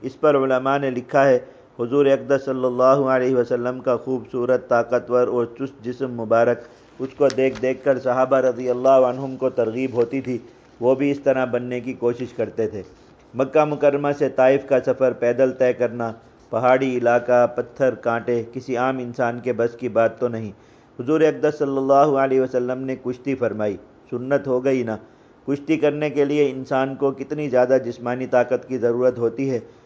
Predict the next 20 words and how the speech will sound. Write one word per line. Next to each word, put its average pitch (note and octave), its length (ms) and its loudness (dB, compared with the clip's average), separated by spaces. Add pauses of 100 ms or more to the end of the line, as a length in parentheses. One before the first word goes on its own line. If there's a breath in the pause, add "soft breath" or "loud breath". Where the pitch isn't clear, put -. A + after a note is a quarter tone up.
(140 loud breath)
اور A#2+ 140 2
کشتی C#3 440 -4
بھی C#3+ 160 -2
مکہ C3+ 440 2
کے C#3 60 0
اس C#3 240 -4
پہلوان B2+ 500 0
سے C3+ 120 0
جس A#2+ 220 -6
کا B2 140 0
کوئی B2+ 240 -4
مد A#2+ 240 -6
مقابل A#2 560 0
پورے B2+ 280 -2
مکہ A#2 280 -4
میں B2 140 -6
موجود A2+ 380 -6
نہیں G#2+ 260 -8
تھا، G#2+ 180 -8 (440 soft breath)
رکانہ۔ A#2 540 0